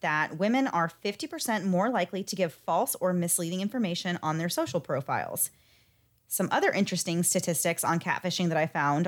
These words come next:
are that sixty-four percent of catfish are women, twenty-four percent of catfish pretend to be a different gender when creating their fake identity,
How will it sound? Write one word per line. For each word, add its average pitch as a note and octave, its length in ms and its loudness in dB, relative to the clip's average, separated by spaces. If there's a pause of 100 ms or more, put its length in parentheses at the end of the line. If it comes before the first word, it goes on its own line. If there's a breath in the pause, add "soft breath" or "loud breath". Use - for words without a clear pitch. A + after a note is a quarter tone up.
are D3+ 420 2
that D3 460 0
sixty-four A#3 720 0
percent A#3 280 2
of A3+ 100 0
catfish A3+ 520 0
are A3+ 160 2
women, E3+ 480 4 (420 soft breath)
twenty-four G#3+ 500 0
percent F#3+ 300 2
of F3 100 0
catfish F3+ 480 0
pretend G3 440 0
to B3+ 80 0
be G#3 120 2
a F3 60 4
different F#3 440 -2
gender G#3 380 6
when E3+ 200 2
creating F#3 480 2
their E3+ 100 4
fake E3+ 240 0
identity, D3+ 680 0